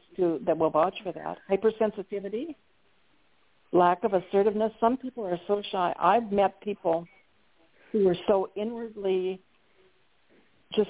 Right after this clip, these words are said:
so inwardly, um, damaged that, that they can't be assertive for, by themselves.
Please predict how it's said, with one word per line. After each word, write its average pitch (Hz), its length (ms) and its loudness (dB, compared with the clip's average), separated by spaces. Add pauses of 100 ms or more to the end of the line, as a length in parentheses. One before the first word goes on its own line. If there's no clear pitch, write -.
so 190 200 2
inwardly, 196 800 -2 (140)
um, 156 440 -2 (1160)
damaged 185 600 0 (260)
that, 180 160 -2 (260)
that 185 180 2
they 175 120 2
can't 214 360 -4
be 180 120 -2
assertive 165 420 -4 (800)
for, 170 420 4 (220)
by 165 120 2
themselves. 156 440 -4